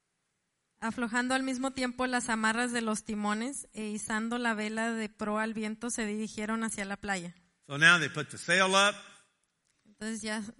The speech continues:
Speaker 2: and they allow the wind to take 'em.
Speaker 1: dejaron que el viento se los llevara.
Speaker 2: To take them wherever, hopefully to the, to the land.
Speaker 1: Eh,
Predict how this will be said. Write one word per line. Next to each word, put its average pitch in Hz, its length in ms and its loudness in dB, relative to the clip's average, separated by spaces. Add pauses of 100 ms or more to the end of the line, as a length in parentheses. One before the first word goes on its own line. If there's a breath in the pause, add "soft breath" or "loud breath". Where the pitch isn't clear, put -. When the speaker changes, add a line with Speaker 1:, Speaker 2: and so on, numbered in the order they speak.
Speaker 2:
and 120 120 -8
they 120 120 4
allow 139 300 4
the 131 120 -4
wind 160 220 2
to 143 60 -4
take 127 260 4
'em. 85 80 -14 (1400)
Speaker 1:
dejaron 226 360 -4
que 240 140 -6
el 220 120 -6
viento 233 400 -6
se 254 140 -6
los 214 160 -6
llevara. 190 460 -6
Speaker 2:
To - 80 -20 (120)
take 139 180 4
them 131 320 -2
wherever, 120 680 2
hopefully 139 360 -4
to 117 180 -6
the, 101 220 -6 (100)
to 120 120 -6
the 101 140 -8
land. 143 320 4 (400)
Speaker 1:
Eh, 208 300 -14